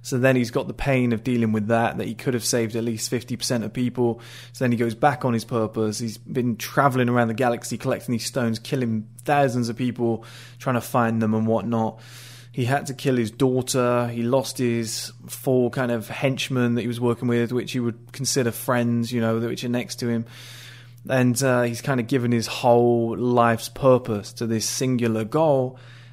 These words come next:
And then when somebody asks, "What does it cost?" he says, "Everything." Like, he understands that. And that's why you get a lot of entrepreneurs that are just, they're just higher level individuals, you know, or somebody who's accomplished a lot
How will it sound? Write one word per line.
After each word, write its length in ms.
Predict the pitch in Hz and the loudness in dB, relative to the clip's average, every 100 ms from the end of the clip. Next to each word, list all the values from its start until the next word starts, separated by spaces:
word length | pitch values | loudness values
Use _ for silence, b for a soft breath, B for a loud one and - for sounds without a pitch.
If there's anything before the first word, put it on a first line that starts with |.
| B - - | B -12 -2
And 180 | 135 139 | 2 4
then 80 | |
when 140 | 135 123 | 4 2
somebody 340 | 147 127 123 | 2 2 4
asks, 240 | 123 117 135 | 4 4 0
"What 180 | 123 | -4
does 100 | 127 | -2
it 120 | 120 113 | -6 -2
cost?" 580 | 165 147 - - - - | 0 0 -2 -6 -8 -8
he 60 | - | -10
says, 380 | - 131 117 135 | -4 -4 -4 -2
"Everything." 560 | 139 135 123 113 101 - | 0 2 0 -4 -8 -6
Like, 180 | - - | -8 0
he 140 | 131 | 4
understands 680 | 135 127 113 - 139 135 120 | 4 4 0 0 0 0 -2
that. 220 | 107 - - B B B B | -6 -10 -14 B B B B
And 300 | 135 131 127 120 - B B B B B B | 0 2 2 -2 -8 B B B B B B
that's 180 | 139 135 | -2 4
why 80 | 147 | 4
you 160 | 143 | 4
get 180 | 131 143 | 2 2
a 40 | |
lot 260 | 131 131 110 | 4 4 4
of 340 | 117 110 - - | 2 -2 -6 -2
entrepreneurs 800 | 131 123 - 120 120 120 113 113 | 0 0 0 2 4 4 2 0
that 120 | 120 | -2
are 60 | 127 | 0
just, 280 | 139 123 - - - | -2 -2 -6 -20 -16
they're 160 | 147 151 | -2 0
just 140 | 147 | 0
higher 300 | - 151 135 | 0 2 4
level 280 | 131 123 123 | 4 2 2
individuals, 800 | 120 113 117 113 123 120 123 123 | 2 0 0 -2 0 0 0 0
you 60 | 127 | 0
know, 100 | 123 | 0
or 80 | |
somebody 360 | 120 147 131 123 | 0 0 2 2
who's 180 | 120 123 | 0 0
accomplished 480 | - 139 120 117 123 | 0 0 0 -4 0
a 60 | |
lot 440 | 120 147 139 - | 2 4 4 2